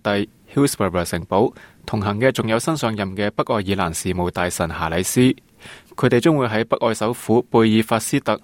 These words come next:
會見愛爾蘭總統希金斯。查理斯返回倫敦之後，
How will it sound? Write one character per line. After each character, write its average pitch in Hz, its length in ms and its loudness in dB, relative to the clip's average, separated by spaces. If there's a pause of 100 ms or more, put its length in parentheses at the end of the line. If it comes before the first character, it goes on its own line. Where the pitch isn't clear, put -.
(160)
會 107 160 2
見 113 180 0
愛 113 80 -8
爾 107 120 -2
蘭 101 300 -2
總 92 180 -4
統 92 200 -4
希 98 120 0
金 107 200 -2
斯。 110 340 2 (960)
查 - 140 -2
理 104 120 4
斯 120 180 2
返 113 140 0
回 107 140 2
倫 95 140 0
敦 117 120 0
之 131 180 0
後， 113 220 -2